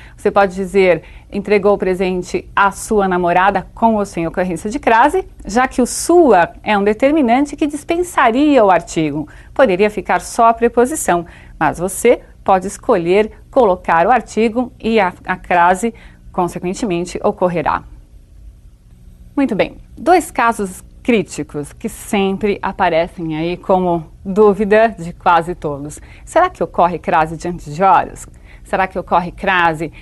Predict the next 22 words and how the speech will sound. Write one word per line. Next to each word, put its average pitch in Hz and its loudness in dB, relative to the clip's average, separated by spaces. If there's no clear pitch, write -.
entre 180 -2
dias 190 0
da 185 -4
semana, 185 2
entre 185 -8
meses? 180 -4
Vejamos 208 -6
a 185 2
resposta 190 -2
e 185 -6
você 180 -8
pode 190 0
usar 165 -2
e 170 -4
ensinar 180 -4
a 156 -6
qualquer 190 -8
pessoa 180 -8
que 185 -14
vai 165 -10
estar 175 -12
certinho. - -14